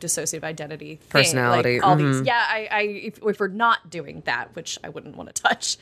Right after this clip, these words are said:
Speaker 1: um, I would do something where it's like, now, I don't know how this would work,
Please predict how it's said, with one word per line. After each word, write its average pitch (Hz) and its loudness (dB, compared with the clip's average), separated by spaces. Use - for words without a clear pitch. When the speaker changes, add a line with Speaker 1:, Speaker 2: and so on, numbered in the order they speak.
Speaker 1:
um, 247 2
I 359 4
would 202 -4
do 226 0
something 214 -2
where 202 0
it's 196 -4
like, 185 0
now, 208 -2
I 214 6
don't 220 -6
know 180 -6
how 208 -2
this 175 -6
would - -18
work, 156 -12